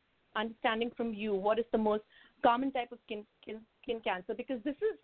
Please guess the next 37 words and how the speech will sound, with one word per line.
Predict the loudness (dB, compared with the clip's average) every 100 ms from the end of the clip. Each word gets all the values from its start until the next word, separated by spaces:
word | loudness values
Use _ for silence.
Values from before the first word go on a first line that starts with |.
| 2
um, | 4 4 -2 -10 _ _ _ _ _ _ _
you | -2
know, | -2 0
there's | -2 -2
lots | -2 -2 -4
of | -8
information | -10 -6 -6 -6 -6 -8 -6
on | -2 -2 -2 -6 -10
the | -6
internet, | -4 -2 -4 -4 -2
but | -2 2
it's | 0 0
not | 2 2 2 4
very | 2 2 -6
clear | 2 2
about | 2 0
what | 2 0 0
the | -10 -6
most | -6 0
common | 2 4 4
type | 4 4 4
is. | 4 4 2 _ _ -20 2
And | 4 4 6
who | 6
are | 6 2 -8
the | -6
most | -6 -6 -10 -8
commonly | -6 -6 -8 -8 -10
affected | -6 -6 -6 -6 -6 -6 _ _ _ _ _ _ _ _ _ _
people | -8 -6 2 2 2 -2 -4
when | -2 -2
it | 0
comes | -2 -2 -6
to | 0
that | 2 2
kind | 0 -2
of | -2